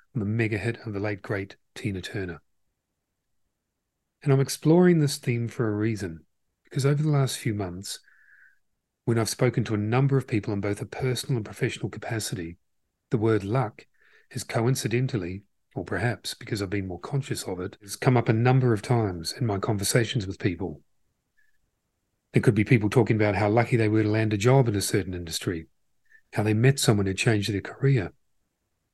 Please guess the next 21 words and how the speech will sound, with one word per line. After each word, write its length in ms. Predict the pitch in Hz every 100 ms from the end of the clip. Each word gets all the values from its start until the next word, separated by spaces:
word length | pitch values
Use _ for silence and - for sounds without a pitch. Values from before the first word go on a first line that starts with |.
| _ _ _ - - _ -
or 160 | 131
that 200 | 131 120
they 460 | 127 131 127 123 123
didn't 240 | 147 135
feel 160 | - 139
they'd 220 | 131 113
strived 400 | - 143 131 117
in 60 | 117
their 100 | 117
business 360 | 127 131 107
at 60 | 110
a 60 |
certain 360 | 104 139 117 104
time, 300 | 123 123 113
but 140 | 107
an 80 | 110
opportunity 500 | 123 131 - 120 110
just 260 | 101 123 -
came 240 | 120 113
at 200 | 123 139
them 200 | 110 82